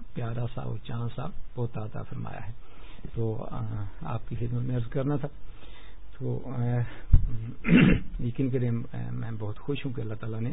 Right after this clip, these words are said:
بہت کرم فرمایا۔ جی، خیر مبارک۔ تو، آ، خیر مبارک جناب۔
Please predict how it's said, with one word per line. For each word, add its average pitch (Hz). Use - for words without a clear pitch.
بہت 107
کرم -
فرمایا۔ 104
جی، 120
خیر 110
مبارک۔ 123
تو، 139
آ، 185
خیر -
مبارک 117
جناب۔ 107